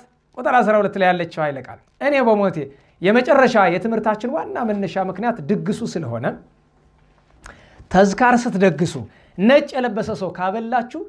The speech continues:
እንኳን ያችን ነፍስ ልታስምሩ እናንተ ራሳችሁ ንስሐ የሚያስፈልገው ኃጢአት እንደሰራችሁ ማወቅ አለባችሁ። «ነጭ ለባሽ የሚያበላ ሁሉ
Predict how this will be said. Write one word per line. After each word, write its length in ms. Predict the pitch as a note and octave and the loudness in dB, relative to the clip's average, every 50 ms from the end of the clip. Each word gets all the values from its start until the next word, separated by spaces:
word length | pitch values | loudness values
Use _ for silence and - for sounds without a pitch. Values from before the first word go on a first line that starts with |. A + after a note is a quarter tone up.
| - _ _ _ _ _ _ _ _ _ - | -16 _ _ _ _ _ _ _ _ _ -6
እንኳን 420 | A#3+ A#3+ A#3+ - C#4+ C#4 D4+ D#4 C4+ | -4 -4 0 2 4 4 4 4 4
ያችን 440 | A#3+ A3 G#3+ A3 G#3 - - C#4 C4 | 4 4 4 2 0 -4 -8 -4 -2
ነፍስ 200 | A#3+ A#3+ A#3 - G#3 | -2 -2 -2 -2 -6
ልታስምሩ 520 | G3+ G3 - - A#3 A#3 A#3 C4 D#4 D#4 D4+ - - - | -8 -8 -6 -6 -6 -4 -4 -4 -4 -4 -4 -6 -6 -6
እናንተ 380 | F#3+ G#3 G#3+ G#3 G#3 G#3 G3+ G#3 A3 | -6 -4 -4 -6 -8 -8 -10 -8 -8
ራሳችሁ 360 | G#3+ G3 - G#3+ G#3 G#3 F#3+ | -8 -6 -6 -8 -10 -10 -12
ንስሐ 300 | D3+ D3+ - - - E3+ | -12 -12 -14 -8 -4 -2
የሚያስፈልገው 560 | D#3+ D#3+ D#3 D3 B2+ - - D3 C#3 C#3 C#3 C3 | -2 -2 -4 -6 -8 -8 -10 -10 -8 -6 -6 -6
ኃጢአት 240 | C3 - C3 B2 | -6 -8 -10 -12
እንደሰራችሁ 500 | C3+ B2+ A#2+ A#2 - - - A#2+ A#2 - | -10 -10 -10 -10 -10 -10 -10 -10 -10 -10
ማወቅ 200 | B2 A2+ G2+ F#2+ | -8 -8 -8 -8
አለባችሁ። 520 | G2 F#2+ F#2+ G2 G#2 - - - - - - _ _ _ _ _ _ - _ _ - - - - _ _ _ - - _ _ _ _ _ _ _ _ _ - - - - - - _ - - | -10 -12 -12 -12 -12 -12 -14 -14 -16 -20 -20 _ _ _ _ _ _ -20 _ _ -20 -20 -20 -20 _ _ _ -20 -20 _ _ _ _ _ _ _ _ _ -20 -20 -20 -20 -20 -20 _ -2 4
«ነጭ 280 | F#3 G#3 A#3+ C#4 C#4+ F4 | 6 6 8 6 4 4
ለባሽ 300 | C#4 A#3+ A#3 A3+ A3 G#3 | 2 4 4 4 4 4
የሚያበላ 440 | - G#3 G#3 G3+ G#3 G3+ G3+ G3 G3 F#3+ | 0 -2 0 2 2 4 4 4 4 4
ሁሉ 200 | F#3+ G3 G3+ | 2 2 0